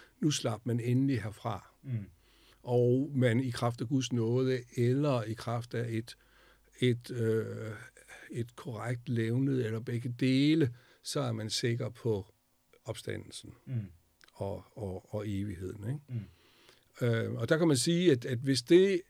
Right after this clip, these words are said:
Speaker 1: øh, hvis det er den stemning, som, som, øh, som faktisk her, som sætter sig psykologisk igennem, altså ikke kun som en overflade, eller som et hykleri, men hvis det virkelig er autentisk,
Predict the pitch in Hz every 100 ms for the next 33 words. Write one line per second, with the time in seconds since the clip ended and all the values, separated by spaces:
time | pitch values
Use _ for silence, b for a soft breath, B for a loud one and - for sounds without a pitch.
0 | - 135 127 120 127 123 165 175 165 -
1 | - 143 151 180 170 120 120 - 135 117
2 | 117 b b b b b b - - 120
3 | 110 110 110 110 110 113 117 113 113 -
4 | - - 131 117 104 - _ _ - 156
5 | 170 - 135 - 117 120 120 120 - 131
6 | 120 135 120 - 120 120 165 165 131 139
7 | 127 143 147 104 98 104 _ _ _ b
8 | b 120 113 139 123 139 123 123 120 113
9 | 127 135 120 - - - 117 110 113 117
10 | 120 113 107 107 - 113 113 127 120 117
11 | 104 135 156 139 120 117 135 127 151 151
12 | 139 139 120 120 120 - 156 135 113